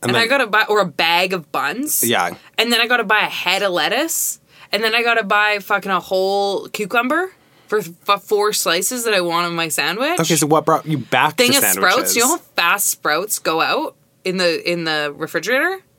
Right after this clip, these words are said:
Speaker 2: They're,
Speaker 1: They're,
Speaker 2: like,
Speaker 1: they last,
Speaker 2: go
Speaker 1: like, three
Speaker 2: off.
Speaker 1: days.
Speaker 2: Yeah, and then they smell like the worst thing you've
Speaker 1: And you're
Speaker 2: ever
Speaker 1: like,
Speaker 2: smelled.
Speaker 1: "Ew."
Speaker 2: Yeah.
Speaker 1: But it, <laughs> initially, fantastic for a sandwich.
Speaker 2: Okay.
Speaker 1: So
Speaker 2: All I'm hearing is sandwich hatred right now. <laughs>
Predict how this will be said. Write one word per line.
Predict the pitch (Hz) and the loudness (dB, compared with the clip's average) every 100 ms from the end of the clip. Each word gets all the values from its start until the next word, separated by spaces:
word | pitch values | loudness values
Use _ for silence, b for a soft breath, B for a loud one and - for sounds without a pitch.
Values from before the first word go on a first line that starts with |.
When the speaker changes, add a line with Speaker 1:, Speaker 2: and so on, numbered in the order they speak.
| _ - | _ 0
Speaker 2:
They're, | 139 | 2
Speaker 1:
They're, | 120 | 2
Speaker 2:
like, | 110 | 2
Speaker 1:
they | 262 | 0
last, | 320 - | 2 2
Speaker 2:
go | 113 | 4
Speaker 1:
like, | 98 92 151 | 4 4 4
three | |
Speaker 2:
off. | 185 | 2
Speaker 1:
days. | 185 147 | 2 4
Speaker 2:
Yeah, | 123 | 2
and | 107 | 2
then | 104 | 0
they | 110 | 0
smell | - 117 107 | 2 2 2
like | 101 104 | 0 -4
the | 127 117 | -4 0
worst | 107 107 110 - | 0 2 0 0
thing | 117 113 | -2 0
you've | 104 | 0
Speaker 1:
And | |
you're | 104 | 0
Speaker 2:
ever | 107 | 0
Speaker 1:
like, | - | 2
Speaker 2:
smelled. | - - - - 123 | 2 2 2 0 2
Speaker 1:
"Ew." | |
Speaker 2:
Yeah. | 110 - - | 2 2 2
Speaker 1:
But | 165 - | 2 0
it, | 180 - | -6 -2
<laughs> | |
initially, | 208 202 330 - 247 180 165 233 | -2 0 2 2 0 0 0 -2
fantastic | - 220 226 208 262 - 214 | -2 0 0 0 0 0 -6
for | - 240 | -2 -2
a | |
sandwich. | 240 294 359 - - | 0 0 0 -4 -2
Speaker 2:
Okay. | 175 180 110 87 - B B B B B B | 0 2 2 -2 -10 B B B B B B
Speaker 1:
So | - 285 269 262 262 254 | -2 2 4 4 4 4
Speaker 2:
All | 165 214 | 4 4
I'm | 262 | 4
hearing | 226 160 | 4 2
is | 147 | 4
sandwich | - 135 117 - | 2 2 0 -2
hatred | - 120 - 95 92 | 0 -2 -2 -6 -6
right | 92 | -4
now. | 95 - 135 196 - | 0 2 2 0 2
<laughs> | 208 - 208 | 2 2 2